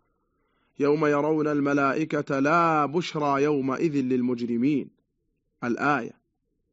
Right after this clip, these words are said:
وقوله تعالى عن فرعون مع موسى: فلولا ألقي عليه أسورة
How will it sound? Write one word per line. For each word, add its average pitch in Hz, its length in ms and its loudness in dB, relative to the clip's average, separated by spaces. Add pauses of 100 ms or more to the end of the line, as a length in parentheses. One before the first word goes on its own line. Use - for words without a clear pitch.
(360)
وقوله 151 540 4
تعالى 165 480 4
عن 151 280 0
فرعون 151 560 0
مع 143 280 0
موسى: 160 600 0 (800)
فلولا 196 640 6
ألقي 208 340 4
عليه 196 680 4
أسورة 185 480 2